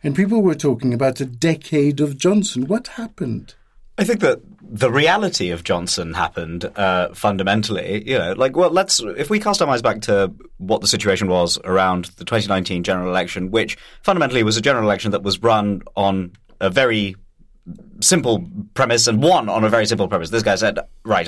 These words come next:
Speaker 2: I am not Jeremy Corbyn and I am going to get Brexit done." He is not Jeremy Corbyn. Jeremy Corbyn did not become Prime Minister,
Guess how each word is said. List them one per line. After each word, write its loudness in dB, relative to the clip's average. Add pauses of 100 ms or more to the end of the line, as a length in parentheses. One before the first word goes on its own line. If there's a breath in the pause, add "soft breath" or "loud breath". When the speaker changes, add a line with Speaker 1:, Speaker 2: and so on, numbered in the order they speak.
(160)
Speaker 2:
I 4
am 2
not 0
Jeremy 2
Corbyn 0
and 0
I 2
am -4
going -2
to -2 (320 loud breath)
get 0
Brexit -2
done." -4 (240 soft breath)
He -4
is 0
not 2
Jeremy 2
Corbyn. 2
Jeremy 2
Corbyn 0
did -12
not 2
become -2
Prime 0
Minister, 2